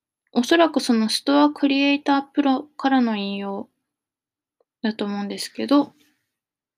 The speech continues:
こういうのも書かれていて、Yahooショッピングが公表する表示順位を上げるコツとは。商品結果のけ-、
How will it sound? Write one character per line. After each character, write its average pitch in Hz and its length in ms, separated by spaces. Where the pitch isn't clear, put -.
こ 285 160
う 277 80
い 269 40
う 247 40
の 226 120
も 175 160
書 196 100
か 202 140
れ 190 120
て - 160
い 196 80
て、 - 260
Yahoo 311 360
シ 330 120
ョ 330 40
ッ - 80
ピ 247 160
ン 233 40
グ 220 140
が 247 140
公 269 240
表 277 300
す 269 140
る 262 260
表 269 300
示 - 0
順 247 220
位 208 60
を - 100
上 185 80
げ 196 140
る 196 100
コ - 160
ツ - 140
と 208 140
は。 - 80
商 339 300
品 349 280
結 349 280
果 240 140
の 247 120
け-、 269 280